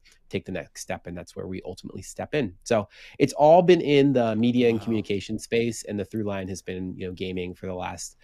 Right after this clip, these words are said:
Speaker 1: the last fifteen years. So, um, it's, uh, in the macro, it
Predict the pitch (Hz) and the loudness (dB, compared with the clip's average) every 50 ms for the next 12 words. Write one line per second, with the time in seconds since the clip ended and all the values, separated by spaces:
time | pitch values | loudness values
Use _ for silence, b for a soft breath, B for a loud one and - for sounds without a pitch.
0 | b b b b b - 101 95 90 82 - - - - - 98 - - - - | b b b b b -6 -6 -6 -6 -8 -12 -16 -14 -8 -8 -8 -8 -10 -14 -12
1 | 90 92 92 90 90 - - - - - - - - 90 87 90 - - - 92 | -12 -10 -10 -8 -10 -10 -10 -12 -14 -12 -12 -10 -8 -8 -8 -8 -10 -12 -12 -14
2 | 85 85 87 85 85 92 95 - - 95 - - 107 98 95 95 - - 123 120 | -12 -12 -12 -12 -12 -12 -10 -8 -8 -6 -2 2 4 4 4 4 2 2 2 4
3 | 117 110 110 113 113 - - 131 123 120 120 120 113 110 b b b b b b | 4 6 6 4 4 4 6 6 8 8 8 6 4 2 b b b b b b
4 | - - 107 104 90 | 0 2 2 2 2